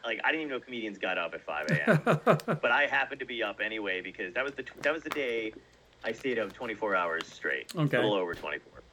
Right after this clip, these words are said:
Speaker 1: So I was just passing by the five o'clock hour. Um, and Jay Oakerson was on, and he was on with his ex-wife, Carla. Actually, they're not technically divorced yet.
Speaker 2: Okay.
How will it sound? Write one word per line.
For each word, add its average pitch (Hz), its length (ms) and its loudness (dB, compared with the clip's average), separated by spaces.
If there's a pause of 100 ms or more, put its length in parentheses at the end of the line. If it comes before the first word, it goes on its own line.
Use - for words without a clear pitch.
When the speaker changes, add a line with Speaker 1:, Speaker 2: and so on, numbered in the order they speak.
(300)
Speaker 1:
So 104 220 2
I 90 100 2
was 92 140 0
just - 160 -14
passing 90 340 -4
by 82 160 0
the 78 80 -2
five 80 300 0
o'clock 73 340 0
hour. 71 360 2 (540)
Um, 85 540 -2 (140)
and 85 360 0 (200)
Jay 107 200 4
Oakerson 104 380 0
was 95 100 -6
on, 85 360 -4
and - 20 -6
he 92 100 -6
was 90 140 -4
on 92 160 -2
with 87 80 -6
his 90 100 -4
ex-wife, 90 460 0
Carla. 73 340 0 (420)
Actually, 143 260 2
they're 127 80 2
not 110 240 0
technically 95 340 -4
divorced - 320 -10
yet. - 140 -10 (260)
Speaker 2:
Okay. 143 340 2